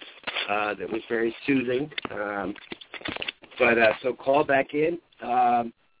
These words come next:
my bro-, my buddy Dalek is gonna, uh, am I gr-, am I still Gregging? Sorry,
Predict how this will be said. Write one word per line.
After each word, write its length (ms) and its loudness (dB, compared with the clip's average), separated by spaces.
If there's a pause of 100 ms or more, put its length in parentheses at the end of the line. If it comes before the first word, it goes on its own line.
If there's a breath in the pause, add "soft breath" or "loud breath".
(560)
my 160 0
bro-, 340 2
my 140 -4
buddy 340 0
Dalek 460 0
is 160 -12
gonna, 420 -2
uh, 240 -2 (1300)
am 160 6
I 80 2
gr-, 140 -6 (140)
am 140 -4
I 160 -4
still 180 -4
Gregging? 440 -4 (2750)
Sorry, 320 2